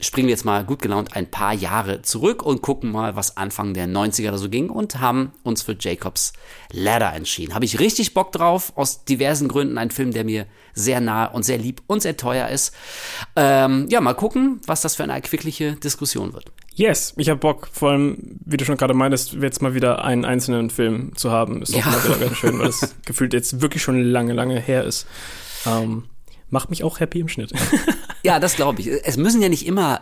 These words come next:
Speaker 1: dreistündige Mega-Specials sein. Vielleicht,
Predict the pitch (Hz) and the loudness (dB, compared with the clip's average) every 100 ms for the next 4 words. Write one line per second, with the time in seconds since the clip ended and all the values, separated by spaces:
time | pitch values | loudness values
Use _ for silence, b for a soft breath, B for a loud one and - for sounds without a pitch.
0 | - 131 117 135 - 135 127 120 110 123 | -4 -4 0 0 0 0 2 0 4 4
1 | 123 107 - 107 92 95 - 85 95 117 | 4 4 0 -2 -4 -4 -2 -4 -4 0
2 | 127 135 - - - - | 0 0 -4 -4 -4 -4